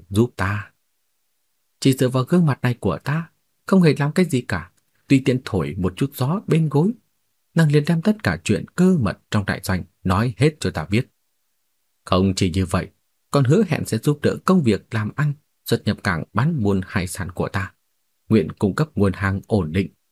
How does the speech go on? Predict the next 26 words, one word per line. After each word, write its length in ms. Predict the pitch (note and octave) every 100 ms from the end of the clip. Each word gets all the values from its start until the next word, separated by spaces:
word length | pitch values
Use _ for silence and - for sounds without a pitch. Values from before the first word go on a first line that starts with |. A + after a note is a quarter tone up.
| _ _ _
vĩnh 200 | A#2+ A#2+ C#3+
viễn, 260 | A2 E3+ G#3 _ -
đều 260 | G#2 G2+ E2+
đặn, 160 | G#2+ - _ _ -
cực 200 | A#2 -
kỳ 120 | A2+
nhiều. 280 | F2+ G2 - _ _ _ _ _ _ _ _ _ _ _ _ _ -
Nhìn 280 | D3 C#3+
cây 120 | C#3 D#3+
trâm 160 | D#3+ C#3+
ngọc 180 | A2+
biển 200 | A#2 F#2+
này 160 | E2+ D#2+
xem, 240 | - A#2 G2+ _ _ _ _ _ _ -
cái 120 | F#3+
này 140 | C#3+ -
chính 180 | F3+
là 80 | B2
hàng 280 | F#2 G2+ E2
cao 200 | G2 F2
cấp 220 | - D#3+ _ _ _ _ -
mà 80 | D#3
chỉ 120 | B2+
có 140 | - D#3
vương 260 | F#3 F#3
tộc 240 | F3 G#2+